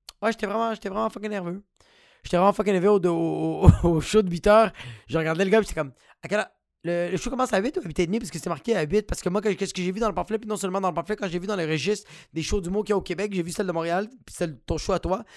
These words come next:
ça commençait à huit. Est-ce que je me trompe ? Est-ce que tu l'as changé ? C'est la dernière du show, hein ? Fait que, « Hey, c'est-tu à huit ? C'est quoi qui se passe ? » Puis, puis le gars est comme genre, le gars, c'est le pire, c'est que l'animateur, c'est le gars le plus zen de toute la fucking terre.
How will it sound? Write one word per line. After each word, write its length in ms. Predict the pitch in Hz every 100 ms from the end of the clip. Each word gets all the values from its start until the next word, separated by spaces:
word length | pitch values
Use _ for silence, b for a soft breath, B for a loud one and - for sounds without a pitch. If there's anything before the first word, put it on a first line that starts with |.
| B
ça 100 | -
commençait 280 | - 156 -
à 40 | 156
huit. 240 | 180 190
Est-ce 100 | -
que 120 | 156
je 40 | 160
me 80 |
trompe ? 200 | 165 175
Est-ce 100 | 160
que 60 | 175
tu 100 | -
l'as 80 | 202
changé ? 320 | 175 156 196
C'est 140 | 185
la 100 | 170
dernière 240 | 190 226 233
du 100 | 151
show, 220 | - 160
hein ? 100 | 160
Fait 120 | -
que, « 60 | -
Hey, 200 | 175 -
c'est-tu 320 | 139 _ -
à 100 | 202
huit ? 280 | 214 294 - b b b
C'est 100 | -
quoi 120 | 208
qui 60 |
se 60 | -
passe ? » 200 | 208 185
Puis, 140 | - 139 _ _
puis 100 | 147
le 40 |
gars 60 | 196
est 20 |
comme 180 | 175 147
genre, 280 | 123 123 113 _ _ _ _ b b b b b
le 140 | 151
gars, 180 | 160 220
c'est 160 | - 190
le 80 | -
pire, 180 | 202
c'est 140 | - 143
que 80 | 156
l'animateur, 440 | 160 156 147 196
c'est 120 | -
le 80 | 143
gars 160 | 151 165
le 200 | 160 135
plus 180 | 139
zen 560 | 135 120 - 185 190 175 _
de 160 | 123 135
toute 380 | - 202 190
la 120 | 135 104 _
fucking 360 | - 180 - 120
terre. 240 | 151 139